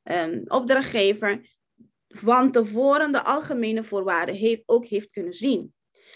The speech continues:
Dus het is niet zo dat je dan zegt van, "Oké, we hebben een overeenkomst ondertekend. Oh, and by the way, ik heb ook nog een algemene voorwaarde." Nee, de algemene voorwaarde moet van tevoren al bekend zijn.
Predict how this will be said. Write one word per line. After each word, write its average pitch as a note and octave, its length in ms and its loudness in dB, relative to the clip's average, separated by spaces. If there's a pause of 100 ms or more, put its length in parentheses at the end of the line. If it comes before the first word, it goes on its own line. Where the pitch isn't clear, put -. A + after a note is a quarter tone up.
(100)
Dus A3+ 140 -2
het A#3 140 0
is A#3 200 6
niet D4 220 2
zo C#4 340 2
dat C4 260 0
je A#3+ 160 -2
dan A#3 200 -2
zegt A#3+ 300 -4
van, D4+ 200 -4
"Oké, D4 300 0
we C4+ 80 0
hebben B3+ 220 0
een A#3+ 60 -2
overeenkomst A#3+ 720 -2
ondertekend. A#3+ 760 0
Oh, C#4+ 260 4
and A3 260 2
by A3 220 4
the A3 140 2
way, A3 420 4 (320)
ik - 160 -12
heb G#3 200 -4
ook A#3 240 -4
nog G#3 240 -2
een A#2+ 120 -12
algemene F3 580 -6
voorwaarde." - 640 0
Nee, F#3+ 160 -2
de - 120 -10
algemene C#4+ 460 -2
voorwaarde C4 440 2
moet A#3 200 -4
van A3 180 -2
tevoren A3 580 -2
al G3 220 0
bekend - 420 -8
zijn. - 300 -14